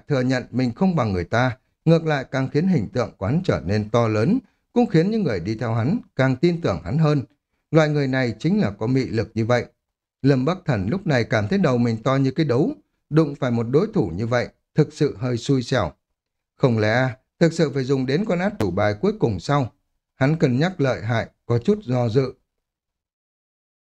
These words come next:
Ok, như vậy thì, à, <clears throat> chúng ta sẽ tạm thời dừng lại cái phần đọc truyện ở đây. Cái họng của mình nó hơi có vấn đề chút, mong anh em thông cảm nhá. Ờ, đố anh em đoán được là con là bài cuối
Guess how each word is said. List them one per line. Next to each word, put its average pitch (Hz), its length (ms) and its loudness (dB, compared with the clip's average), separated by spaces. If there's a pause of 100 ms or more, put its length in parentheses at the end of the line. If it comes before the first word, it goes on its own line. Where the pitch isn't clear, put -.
(280)
Ok, 139 180 0 (460)
như 196 140 2
vậy 147 300 -2
thì, 120 260 0
à, 113 160 -4 (340)
<clears throat> 185 80 6 (1500)
chúng 135 140 0
ta 113 200 2
sẽ 117 180 -6
tạm 104 260 -6
thời 95 200 2
dừng 101 220 2
lại 101 180 -2
cái 156 60 -2
phần 95 200 -2
đọc 87 180 -2
truyện 101 220 -2
ở 82 60 -4
đây. 104 320 0
Cái 127 100 -4
họng 120 160 -6
của 87 60 -6
mình 85 160 -2
nó 107 80 0
hơi 117 120 0
có 110 120 -4
vấn 120 180 -2
đề 98 200 0
chút, 156 200 -4
mong 117 140 -2
anh 110 100 0
em 107 140 -4
thông 104 180 -4
cảm 101 240 0
nhá. 139 160 0 (760)
Ờ, 107 400 2
đố 135 120 0
anh 190 160 2
em 135 160 0
đoán 120 220 0
được 101 200 -2
là 95 100 -2
con 120 220 -2
là 107 100 2
bài 95 220 2
cuối 151 160 -2